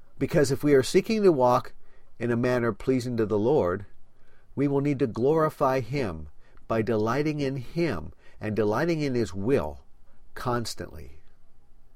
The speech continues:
He knows that, and he has the power to keep us doing his will and pleasing Him in joy always. Knowledge of the will of God that comes from God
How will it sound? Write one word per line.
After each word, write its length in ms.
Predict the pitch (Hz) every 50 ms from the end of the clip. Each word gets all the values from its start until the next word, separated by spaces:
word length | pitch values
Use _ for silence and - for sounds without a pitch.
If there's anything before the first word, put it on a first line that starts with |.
| - - - - - - -
He 260 | - - - 156 156 151
knows 400 | 147 147 165 196 208 175 - -
that, 240 | - 82 76 - - - - - - - - - - - - - - - - -
and 140 | 98 95
he 120 | 95 107 131
has 280 | 139 147 151 143 -
the 100 | - 156
power 520 | - - 135 135 127 127 123 123 127 120 - - - - - - -
to 80 | 110
keep 280 | 101 - 127 123 - -
us 200 | 117 113 107 -
doing 400 | - 92 - 127 135 160 165 156
his 240 | 151 151 156 135 117
will 440 | 110 110 110 104 98 98 104 95 - - - - - - -
and 200 | 98 95 92 -
pleasing 500 | - - 123 131 135 127 139 147 147 139
Him 380 | 120 120 101 92 90 98 98 - - - - - - - - - - - - - - - -
in 340 | 123 135 151 160 160 156 120
joy 480 | 107 139 165 170 123 80 - - - - - - - - - - - - - - - - - - - - - - - - -
always. 600 | 98 101 98 92 87 78 76 76 - - - - - - - - - - - - - - - - - - - - - - - - - - - - - - - - - - - - - - - - -
Knowledge 560 | 113 120 156 170 185 190 196 196 190 160 131
of 120 | 127 113 104
the 80 | 117
will 200 | 107 123 143 156
of 140 | 147 131 117
God 280 | 101 123 120 123 120 110
that 140 | - -
comes 300 | - - 131 156 180 170
from 200 | - - 107 98
God 380 | 92 87 82 82 82 85 90 95